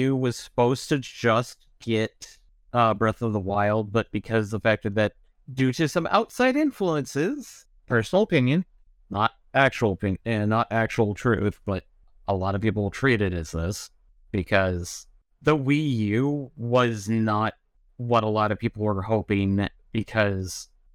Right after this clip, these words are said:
uh, as M P X pointed out, there was a lot of shared games between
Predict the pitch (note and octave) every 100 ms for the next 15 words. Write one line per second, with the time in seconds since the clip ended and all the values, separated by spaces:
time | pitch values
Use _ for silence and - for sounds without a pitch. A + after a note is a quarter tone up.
0 | _ A#2 G#2+ G2 A2+ A#2 A2 A2 G#2 -
1 | B2+ A2+ C#3+ D3 B2+ - _ _ - C#3
2 | C#3+ C3+ D3+ F3+ D3+ C#3+ A#2+ C#3+ C3+ A#2
3 | C3 B2 - G#2 B2+ A#2 A2 G#2+